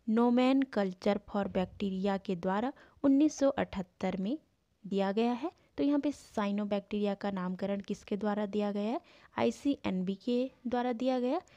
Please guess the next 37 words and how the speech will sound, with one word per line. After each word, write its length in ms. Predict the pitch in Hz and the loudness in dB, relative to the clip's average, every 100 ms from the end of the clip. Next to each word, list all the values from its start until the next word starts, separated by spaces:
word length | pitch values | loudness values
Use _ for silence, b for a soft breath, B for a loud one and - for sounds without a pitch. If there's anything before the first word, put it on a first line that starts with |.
| b | b
वो 120 | 220 220 | 0 2
भी 180 | 214 302 214 | 2 -2 -2
उन्नीस 340 | 196 190 - | -2 -2 -2
सौ 120 | 285 - - | -6 -6 -4
अठहत्तर 440 | 320 302 - 202 190 | -2 -2 -2 -2 0
में 160 | 185 | -2
दिया 200 | 180 185 | -2 -2
गया। 220 | 180 180 180 B B B | 0 -2 -4 B B B
अगर 220 | 277 330 | 2 4
हम 180 | 330 339 | 4 4
देखें 420 | 254 240 - 302 320 b b b | 4 2 6 6 4 b b b
जो 520 | 208 - 247 254 254 240 | -8 0 2 4 2 0
ब्लू 300 | 208 262 285 | 0 0 0
ग्रीन 340 | 208 220 226 - | 0 0 -2 -2
एल्गी 340 | 185 180 214 | -4 -2 0
या 120 | 269 | 0
फिर 140 | 262 285 | 0 -4
जो 140 | 311 | -4
साइनोबैक्टीरिया 920 | 294 - 277 277 285 285 - 277 277 269 | -6 -2 2 4 2 0 -2 -2 0 0
है 100 | 269 | 0
वो 180 | 214 | 0
कहाँ 300 | 214 208 208 | -2 -4 -4
पाए 220 | 214 220 214 | -4 -2 -2
जाते 320 | 214 214 226 | -4 -4 -2
हैं, 140 | 247 - B B - | -2 -4 B B -2
तो 100 | 311 | 2
ये 300 | 294 311 311 _ 247 | 2 2 -2 _ -12
specially 600 | - - 285 285 277 285 - - _ - | -6 -2 -2 0 0 0 -4 -20 _ -2
फ्रेश 460 | 240 247 262 - 196 | 4 4 2 -6 -4
वाटर 400 | 185 185 220 240 | -2 0 0 -2
में 100 | 240 | -2
पाए 260 | 240 233 | -2 -2
जाएंगे 520 | 220 233 226 226 247 277 b b b - | 0 0 0 0 -2 -4 b b b -4
और 560 | 202 196 190 196 196 202 _ b 226 | 0 0 0 0 -2 -4 _ b -4
लवण 380 | 220 247 285 294 | 2 4 6 4
वाले 360 | 294 277 294 311 - | 4 2 0 -2 -2
और 320 | 196 185 - | 0 0 -2